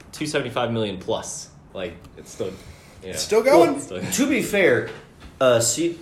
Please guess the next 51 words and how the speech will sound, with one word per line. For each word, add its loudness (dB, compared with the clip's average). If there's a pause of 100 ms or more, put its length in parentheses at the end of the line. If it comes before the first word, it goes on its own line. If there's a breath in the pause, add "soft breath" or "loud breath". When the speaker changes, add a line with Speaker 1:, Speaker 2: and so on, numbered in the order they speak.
Speaker 3:
what 0
is -6
it, -12
C -8
D -4
Projekt -2
Red? -2
Speaker 1:
Yep. -10
Speaker 3:
Um, 2
Speaker 1:
I'm -14
looking -16
at -14
it. -16 (160)
Speaker 3:
they, 0 (920)
The -4
Witcher 0 (340)
was -2
Speaker 2:
Yeah. 2
Speaker 3:
very 4
buggy 2
when 2
it 2
initially -4
came -2
out. -4
Speaker 2:
<clears throat> -12
Speaker 3:
Everybody 0
was -2
very -4
upset -4
about -6
that. -6 (240 loud breath)
Now 2
it 0
is, 0
like, -2 (140)
one 0
of 0
the -4
all-time -2
greatest -6
board -4
and -6
sword -4
games -8
ever -8
made. 0
Speaker 2:
Oh, 2 (100)
yeah. -10 (360 loud breath)
Speaker 3:
So, 2
like, 2